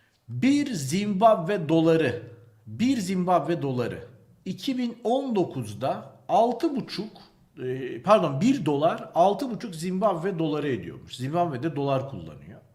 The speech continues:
Yani bizdeki mantıkla. Sonra iki bin on dokuzdan iki bin yirmiye geçtiğinde yirmi altıya çıkmış. Yirmi altı. Sonrasında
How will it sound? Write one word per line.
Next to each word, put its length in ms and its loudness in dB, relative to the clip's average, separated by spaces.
Yani 580 -2
bizdeki 480 0
mantıkla. 680 -6
Sonra 480 0
iki 300 -8
bin 120 -4
on 300 -4
dokuzdan 600 -4
iki 300 -6
bin 400 -4
yirmiye 760 -4
geçtiğinde 1000 -6
yirmi 420 0
altıya 480 2
çıkmış. 600 -12
Yirmi 420 -2
altı. 460 -4
Sonrasında 1120 -4